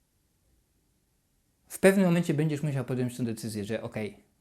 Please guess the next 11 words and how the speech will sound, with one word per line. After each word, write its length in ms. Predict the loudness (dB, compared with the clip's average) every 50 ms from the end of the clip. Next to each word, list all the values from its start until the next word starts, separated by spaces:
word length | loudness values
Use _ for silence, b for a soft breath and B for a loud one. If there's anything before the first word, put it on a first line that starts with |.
| _ _ _ _ _ _ _ -14
będę 380 | -10 -8 -6 -6 -6 -6 -6
musiał 520 | -6 -4 -6 -6 -6 -6 -6 -6 -6 -8 -10 -16 _ _
się 320 | -12 -8 -8 -6 -6 -8
zmierzyć 440 | -10 -10 -10 -8 -8 -10 -10 -12 -14
z 100 | -14 -12
tym 280 | -10 -10 -10 -10 -12
i 60 | -16 -16
posiedzieć 460 | -14 -14 -12 -10 -12 -12 -12 -14 -12
z 40 | -10
tymi 180 | -8 -8 -6
emocjami. 520 | -8 -8 -10 -10 -10 -10 -10 -12 -14 -16